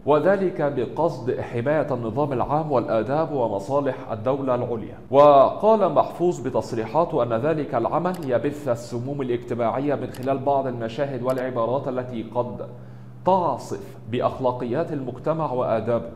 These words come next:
وتنشر فكرة الحرية بمفهومها الخاطئ، الحرية المطلقة دون حدود دينيا أو مجتمعيا حتى. محفوظ يعني في نهاية هذا الإنذار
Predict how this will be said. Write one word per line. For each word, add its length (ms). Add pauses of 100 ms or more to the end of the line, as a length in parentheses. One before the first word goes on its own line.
(140)
وتنشر 720
فكرة 420 (140)
الحرية 520
بمفهومها 960
الخاطئ، 640 (380)
الحرية 600
المطلقة 640
دون 260
حدود 580 (520)
دينيا 640 (460)
أو 160 (200)
مجتمعيا 720 (120)
حتى. 320 (240)
محفوظ 540
يعني 400
في 140
نهاية 520 (160)
هذا 440
الإنذار 800